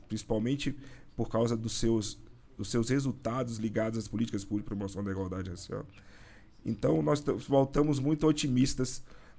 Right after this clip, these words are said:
representando o Ministério na, na, na, na sede da onu, na, na reunião da, da Comissão de Direitos Humanos,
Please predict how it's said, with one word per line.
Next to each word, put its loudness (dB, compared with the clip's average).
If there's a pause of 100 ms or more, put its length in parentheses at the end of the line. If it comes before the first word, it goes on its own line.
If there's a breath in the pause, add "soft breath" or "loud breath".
(140)
representando 6
o 2
Ministério 0
na, -2
na, -2 (640 soft breath)
na, -4 (540)
na -2
sede 4
da 0
onu, 0
na, -2
na -2
reunião -2
da, -4
da -6
Comissão -6
de -4
Direitos -4
Humanos, -4